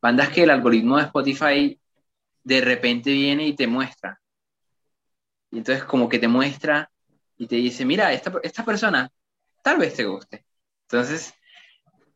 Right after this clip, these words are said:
ese pasatiempo de querer buscar algo un poco más auténtico, y esa yo creo que es una palabra importante para ustedes, porque la verdad es que, eh, desde fuera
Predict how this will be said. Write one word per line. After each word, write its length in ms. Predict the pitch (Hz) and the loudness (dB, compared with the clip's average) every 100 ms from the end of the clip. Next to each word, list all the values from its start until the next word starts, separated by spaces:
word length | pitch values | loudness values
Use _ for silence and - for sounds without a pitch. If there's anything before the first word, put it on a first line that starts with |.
| _ _ _ _ - | _ _ _ _ 4
ese 480 | 160 160 196 196 | 4 4 4 6
pasatiempo 840 | 196 156 - 139 - 139 151 170 170 | 6 2 2 0 2 2 4 6 6
de 120 | 147 | 6
querer 640 | 135 120 120 131 143 143 131 | 2 2 4 2 0 -4 -10
buscar 260 | 127 135 | -6 0
algo 160 | 127 135 | 0 0
un 80 | 147 | -2
poco 220 | 160 156 151 | -2 -2 -2
más 200 | 143 156 | -2 -2
auténtico, 840 | 143 135 143 135 113 98 - - _ _ _ _ _ - - - - - - | -6 -4 -4 -4 -6 -12 -16 -20 _ _ _ _ _ -20 -20 -20 -20 -20 -6
y 180 | 113 | -2
esa 180 | 117 131 | 0 0
yo 120 | 139 | 0
creo 140 | 139 151 | 0 -2
que 60 | |
es 60 | 151 | -2
una 120 | 160 | 0
palabra 240 | 143 127 143 | 2 2 0
importante 480 | 143 139 131 131 | -2 -2 -2 -2
para 160 | 139 135 | -2 -4
ustedes, 300 | 123 123 123 | -4 -4 -4
porque 220 | - 127 113 | -6 -8 -6
la 80 | |
verdad 200 | 107 101 | -4 -4
es 60 | 104 | -4
que, 260 | 135 139 - _ _ _ _ _ - | -4 -6 -8 _ _ _ _ _ -2
eh, 380 | 110 107 107 101 | 0 2 2 2
desde 220 | 113 117 | 0 -2
fuera 500 | - - 127 120 - | 0 2 2 0 -6